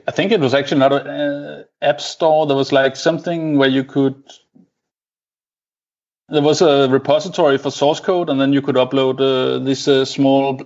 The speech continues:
archives that people could then manually download. Um, it was also pretty rough early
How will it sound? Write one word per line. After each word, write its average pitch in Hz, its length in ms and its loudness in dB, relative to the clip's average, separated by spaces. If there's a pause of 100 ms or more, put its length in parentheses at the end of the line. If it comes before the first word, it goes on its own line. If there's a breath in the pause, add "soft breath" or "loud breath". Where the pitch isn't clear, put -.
(100)
archives 135 540 0
that 131 120 -4
people 139 240 -2
could 139 140 -4
then 131 260 -2
manually 131 380 0
download. 135 540 0
Um, 135 580 -2
it 147 80 -2
was 139 300 -4
also 143 240 2
pretty 135 220 0
rough 131 420 0
early 139 300 0